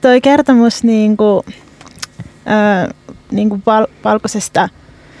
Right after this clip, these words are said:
valkoisesta ekokriisiä hidastavasta aktivistista, joka pelastaa maapallon, niin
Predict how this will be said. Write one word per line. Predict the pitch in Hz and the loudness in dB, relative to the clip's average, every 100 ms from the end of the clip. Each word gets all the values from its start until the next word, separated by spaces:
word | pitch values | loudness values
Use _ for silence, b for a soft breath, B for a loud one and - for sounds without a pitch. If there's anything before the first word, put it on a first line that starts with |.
| b b b b b b _ _ 247 | b b b b b b _ _ 0
valkoisesta | 254 262 233 208 226 214 | 2 0 -2 -2 0 2
ekokriisiä | - 214 226 - 220 220 - 214 | 2 2 0 0 0 0 2 2
hidastavasta | 208 220 208 208 - - 214 196 208 - - - - | 2 2 0 0 -6 -4 -2 0 0 -2 -2 -2 0
aktivistista, | 214 - 233 208 214 - 202 - | -2 -2 -2 -2 -2 -4 -6 -2
joka | 110 208 | -2 -2
pelastaa | 208 226 226 - 214 | 0 0 0 0 2
maapallon, | 240 262 254 226 220 | 2 2 2 2 4
niin | 208 208 | 4 2